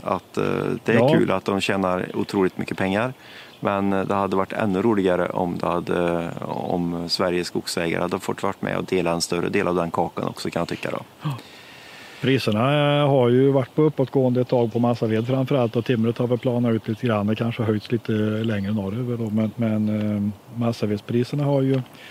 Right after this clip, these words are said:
Speaker 2: gått upp. Nu finns det ju inte mycket prisstatistik i Sverige, utan man kan ju se listprishöjningar. Men Skogsstyrelsen, eh, kom ju med leveranspriser,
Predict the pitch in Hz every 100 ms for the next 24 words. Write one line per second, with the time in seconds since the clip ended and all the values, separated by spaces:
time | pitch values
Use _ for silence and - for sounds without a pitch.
0 | - - - - - - - - - -
1 | 165 160 151 123 131 127 147 - 151 147
2 | 143 139 143 123 139 139 127 113 - 123
3 | 110 135 151 131 120 120 120 117 117 123
4 | 117 123 113 117 - 113 104 - 107 101
5 | 104 117 120 117 - 131 - 117 110 -
6 | 131 131 135 135 135 131 156 131 127 123
7 | 123 120 120 117 120 120 113 - - -
8 | - - - - - 120 107 - 117 107